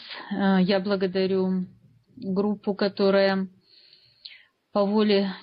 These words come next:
технической с-, технических сложностей оказалась вне нашего разговора. Но, как вы понимаете, слова были сказаны не только для вас двоих, они были переданы и сказаны для всех. И я рад продолжить общение с вами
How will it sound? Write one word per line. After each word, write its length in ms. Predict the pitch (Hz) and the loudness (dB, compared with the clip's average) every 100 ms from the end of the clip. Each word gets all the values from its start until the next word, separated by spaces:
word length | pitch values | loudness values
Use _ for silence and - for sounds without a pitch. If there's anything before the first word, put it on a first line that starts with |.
| - | -6
технической 760 | 202 - 214 208 185 - 190 | -4 0 0 0 -4 0 0
с-, 340 | 185 - - - _ _ _ _ _ | 0 -14 -20 -20 _ _ _ _ _
технических 800 | - 190 214 196 202 190 - 190 | -6 -2 0 0 -2 -6 -4 -4
сложностей 680 | - 202 196 196 185 185 185 | -2 0 0 2 0 0 -2
оказалась 680 | 185 185 180 190 185 180 - - - - | 0 0 2 2 2 0 -4 -18 -18 -8
вне 340 | 190 196 202 | 0 2 4
нашего 520 | 190 196 185 - 185 | 2 0 -2 -2 0
разговора. 580 | 190 190 185 190 190 190 | 0 0 0 0 2 2
Но, 160 | 185 190 | 0 0
как 220 | 208 196 | -2 -2
вы 80 | 196 | -2
понимаете, 720 | 196 196 202 214 208 196 196 - | -2 -2 0 0 0 -2 -8 -4
слова 300 | 202 196 196 | -2 0 0
были 280 | 180 190 185 | 0 0 0
сказаны 580 | 185 - 190 180 185 185 | -2 -2 -2 -2 -4 -2
не 180 | 180 175 | -2 -2
только 320 | 190 185 190 | -4 -4 -4
для 240 | 180 190 | 0 0
вас 220 | 185 185 190 _ | 2 0 -2 _
двоих, 380 | 185 190 190 190 _ - - - | -2 0 2 0 _ -20 -16 -2
они 200 | 190 190 | 0 2
были 240 | 190 185 | 2 2
переданы 640 | 185 202 196 185 180 175 | 0 0 2 0 -2 -2
и 60 | 175 | -6
сказаны 500 | - 185 175 175 175 | -4 -4 -2 -4 -4
для 160 | 175 170 | -2 -4
всех. 360 | _ - 196 - - - - - - | _ -4 -4 -6 -16 -14 -14 -14 -4
И 80 | 190 | 2
я 180 | 196 208 | 2 2
рад 200 | 208 202 - | 0 -2 -2
продолжить 580 | 190 185 196 185 185 180 | -2 0 -2 -2 -4 -4
общение 600 | 175 - 190 185 196 202 | -4 -2 0 0 -2 -6
с 120 | - | -4
вами 400 | 202 202 196 | 0 0 -2